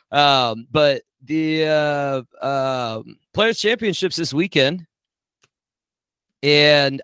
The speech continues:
I don't know how to bet on this at all. I know I always like guys,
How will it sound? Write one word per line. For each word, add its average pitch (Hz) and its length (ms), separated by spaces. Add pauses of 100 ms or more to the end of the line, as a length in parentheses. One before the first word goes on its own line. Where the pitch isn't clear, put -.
I 156 160
don't 196 180
know 170 140
how 165 140
to 147 80
bet 151 240
on 160 160
this 156 260
at 131 240
all. 156 360
I 131 100
know 143 260
I 139 140
always 143 420
like 143 160
guys, 139 440